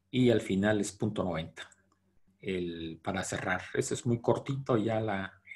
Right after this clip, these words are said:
la idea, este valor depende mucho de qué humedad tenemos al final. La altura de cultivo son dos metros, que es opcional, le pongo guardar y automáticamente me guarda el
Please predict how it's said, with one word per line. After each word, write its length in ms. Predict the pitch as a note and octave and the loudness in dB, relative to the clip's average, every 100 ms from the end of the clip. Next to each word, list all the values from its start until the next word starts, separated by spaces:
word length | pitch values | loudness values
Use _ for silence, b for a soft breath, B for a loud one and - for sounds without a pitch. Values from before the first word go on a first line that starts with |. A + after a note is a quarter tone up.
| B - | B -8
la 100 | G2+ | -4
idea, 280 | G2+ A2 A#2 | 0 4 2
este 360 | - A2 - | 2 0 0
valor 300 | A2 G#2+ A2+ | 4 4 2
depende 300 | A2+ A2 G#2 | 0 0 0
mucho 220 | G2+ G2+ | 0 -2
de 60 | - | -4
qué 80 | - | 0
humedad 220 | F#2+ G2 | 2 0
tenemos 420 | - F#2+ F#2 F#2 | -2 0 0 0
al 60 | F#2 | -2
final. 420 | A#2 C3 D#3+ D#3 B B B B B B B _ _ _ | 2 6 6 4 B B B B B B B _ _ _
La 120 | C3 | 6
altura 200 | A#2 C3+ | 8 8
de 60 | B2 | 8
cultivo 360 | A#2 C3 C3+ | 6 8 8
son 200 | B2 A#2+ | 8 6
dos 180 | A2+ B2 | 6 6
metros, 340 | D3 D#3+ E3+ - | 6 4 4 -2
que 60 | |
es 100 | - | 0
opcional, 720 | A#2 - C#3 E3 F#3 F#3 - - | -2 2 4 6 6 4 0 -2
le 140 | G2 | -2
pongo 240 | - A2 | 0 2
guardar 420 | A2+ C3 C#3 E3 D3+ | 6 6 10 10 10
y 40 | |
automáticamente 800 | A2 A2 A#2 A#2 A2+ G#2 G#2+ G#2+ | 6 6 4 4 2 2 2 2
me 100 | G#2 | 2
guarda 640 | G2 G2+ G#2 G2+ G2+ G2 | 6 6 6 4 4 0
el 680 | - G2 F2+ F2 F2+ F2+ F#2 | 0 0 0 -4 -8 -8 -10